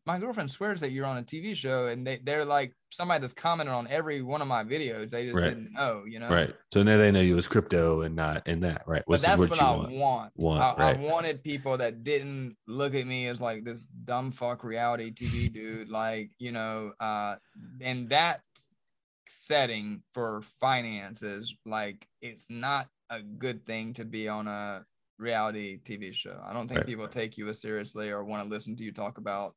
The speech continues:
Speaker 1: you know, investing hundreds of thousands or millions of
Speaker 2: Right.
Speaker 1: dollars.
Speaker 2: It's like, what do you, yeah, exactly. No, I, I,
Speaker 1: Yeah.
Speaker 2: that's not a good pairing.
Speaker 1: Because that, it's so funny that people don't understand that even reality T V is built for entertainment. You know?
Speaker 2: Hundred percent.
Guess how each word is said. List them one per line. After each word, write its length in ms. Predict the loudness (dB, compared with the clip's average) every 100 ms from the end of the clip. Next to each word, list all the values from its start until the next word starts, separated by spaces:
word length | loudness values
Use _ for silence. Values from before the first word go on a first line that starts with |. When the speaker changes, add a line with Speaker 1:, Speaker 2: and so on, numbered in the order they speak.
| _
Speaker 1:
you 100 | -10
know, 300 | -8 -8 -10 -16 _ _ -12
investing 680 | -8 -6 -8 -8 -10 -12 -12
hundreds 320 | -8 -8 -8
of 100 | -6
thousands 400 | -4 -4 -6 -10
or 60 | -8
millions 340 | -8 -8 -12
of 100 | 0
Speaker 2:
Right. 260 | 4 6 4
Speaker 1:
dollars. 120 | 0 2
Speaker 2:
It's 220 | 2 4
like, 100 | 4
what 120 | 6
do 60 | 8
you, 120 | 8
yeah, 160 | 6 2
exactly. 600 | 2 2 2 0 -4 -4
No, 200 | 2 6
I, 140 | 8 6
I, 200 | 6 4
Speaker 1:
Yeah. 260 | 4 0
Speaker 2:
that's 180 | -2 0
not 140 | 0 0
a 40 |
good 200 | -2 -2
pairing. 420 | 2 4 4 4
Speaker 1:
Because 240 | 6 4 4
that, 120 | 0
it's 180 | 0 2
so 160 | 0 0
funny 260 | -2 0
that 180 | 0 0
people 540 | -2 -2 -2 0 -4 -8 -2
don't 200 | 0 2
understand 520 | 0 -2 -4 -4 -4
that 80 | -2
even 220 | -4 -6
reality 400 | -4 0 0 0
T 200 | -6 -8
V 160 | -6 -6
is 120 | -6
built 240 | -6 -6
for 80 | -6
entertainment. 580 | -8 -8 -10 -14 -16 -20 -16
You 60 | 2
know? 40 |
Speaker 2:
Hundred 520 | 6 8 8 6 4
percent. 460 | 2 -2 0 -2